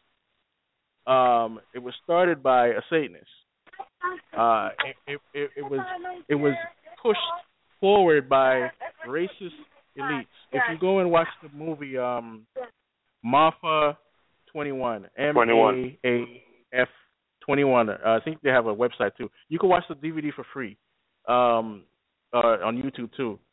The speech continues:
Speaker 1: Maafa twenty-one. It, it gives the historical, everything historical about, uh, Planned Parenthood and what they've been doing,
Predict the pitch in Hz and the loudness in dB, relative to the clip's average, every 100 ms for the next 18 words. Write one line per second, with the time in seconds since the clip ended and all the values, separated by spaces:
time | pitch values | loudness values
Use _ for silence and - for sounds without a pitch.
0 | 120 147 160 160 156 143 120 113 98 139 | 0 0 0 -6 -6 -4 -2 -4 -4 -4
1 | 143 - 165 170 151 139 127 - - 180 | -4 -6 -2 -2 -2 -6 -6 -12 -8 -2
2 | 202 202 185 131 - - 180 208 202 175 | 2 2 2 -4 -4 0 0 -2 -6 -6
3 | - - 165 165 156 131 127 120 - _ | -6 0 2 2 0 -2 0 0 -4 _
4 | _ _ - - 139 170 170 - 160 151 | _ _ -14 -12 0 2 2 0 -2 0
5 | 143 139 135 - _ 120 120 143 151 147 | 0 0 0 -8 _ -16 -8 -6 -4 -4
6 | 147 143 135 127 117 | -4 -2 0 0 -2